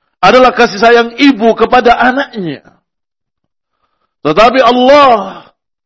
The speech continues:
Arhamur Rahimin. Allah lebih sayang, Allah lebih rahmat daripada ibu tadi kepada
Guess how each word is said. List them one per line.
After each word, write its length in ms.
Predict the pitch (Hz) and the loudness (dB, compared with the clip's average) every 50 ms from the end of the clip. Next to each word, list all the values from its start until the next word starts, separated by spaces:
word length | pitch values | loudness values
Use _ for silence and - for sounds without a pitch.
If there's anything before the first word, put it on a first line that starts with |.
| _ _ _ _ _ _ - | _ _ _ _ _ _ -4
Arhamur 480 | 180 226 220 208 226 302 311 302 269 | -2 -2 -2 -2 -2 -2 0 0 0
Rahimin. 800 | 233 226 226 202 185 151 135 175 180 170 160 175 170 143 120 107 _ _ _ _ _ _ _ _ _ _ _ _ _ _ _ _ _ _ _ _ _ - - | 0 2 2 0 0 -2 -4 -6 -8 -6 -8 -8 -12 -12 -14 -18 _ _ _ _ _ _ _ _ _ _ _ _ _ _ _ _ _ _ _ _ _ -4 0
Allah 320 | 175 226 233 254 262 254 | 2 2 4 4 2 2
lebih 100 | 277 262 202 | 0 -2 -2
sayang, 500 | - 254 269 269 269 254 240 226 214 202 | 0 2 2 2 2 4 2 2 2 2
Allah 240 | 190 208 233 247 254 | 0 0 2 2 2
lebih 220 | 262 254 269 269 269 | 2 0 0 0 0
rahmat 640 | 277 254 220 202 226 214 220 208 208 - - - - | 0 0 0 -2 -4 0 0 -2 -2 -4 -8 -4 -2
daripada 540 | 226 233 240 240 240 214 233 233 - - - | -2 -2 0 0 0 0 0 -2 -4 -4 -2
ibu 380 | 294 269 254 208 196 233 226 220 | 0 0 0 0 -2 -4 -4 -2
tadi 300 | - 254 262 240 233 - | 0 0 0 0 -2 -2
kepada 340 | - 196 214 226 196 220 | -2 -2 0 0 0 0